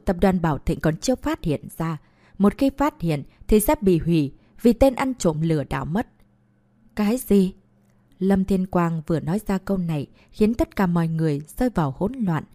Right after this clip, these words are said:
vô cùng hoảng sợ. Tập đoàn Bảo Thịnh, đó là một trong những con rồng lớn ở tỉnh. Câu lạc bộ Bảo Thịnh chỉ là một khối tài sản nhỏ bé của tập đoàn Bảo Thịnh. Không ngờ lại dám trộm thẻ vip của Bảo Thịnh,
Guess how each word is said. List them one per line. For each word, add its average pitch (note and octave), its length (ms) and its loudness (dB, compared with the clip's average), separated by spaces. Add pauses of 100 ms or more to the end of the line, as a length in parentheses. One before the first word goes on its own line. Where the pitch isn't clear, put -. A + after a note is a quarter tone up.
(320)
vô A#3 180 4
cùng D#3+ 280 -2
hoảng C#3 320 -8
sợ. D3+ 300 -4 (500)
Tập A3 160 2
đoàn F3 280 2
Bảo C#3+ 300 -2
Thịnh, D#3 200 -2 (440)
đó F3+ 460 0
là A3+ 120 2
một F3 220 4
trong B3+ 220 -2
những A3+ 160 -2
con B3 220 0
rồng D3+ 280 -4
lớn E3+ 240 -2
ở G#3+ 120 0 (100)
tỉnh. D3 240 -4 (500)
Câu A#3+ 120 4
lạc F3 220 2
bộ D#3 140 0
Bảo C#3 260 -4
Thịnh C#3+ 280 -4 (320)
chỉ A#3 140 4
là G#3 120 4
một F3+ 260 0
khối B3+ 160 0
tài D#3+ 220 -2
sản C#3 300 -6
nhỏ C3 260 -6
bé F3 180 0
của F3+ 160 0
tập D#3 240 -4
đoàn C#3+ 260 -4
Bảo B2+ 160 -8
Thịnh. - 280 -4 (580)
Không A#3+ 340 2
ngờ D#3 260 0 (200)
lại G3+ 160 2
dám A3 260 -4
trộm F3 260 0 (100)
thẻ C#3+ 260 -4
vip - 280 -4
của D#3+ 100 0
Bảo C3+ 300 -6
Thịnh, D3 160 -4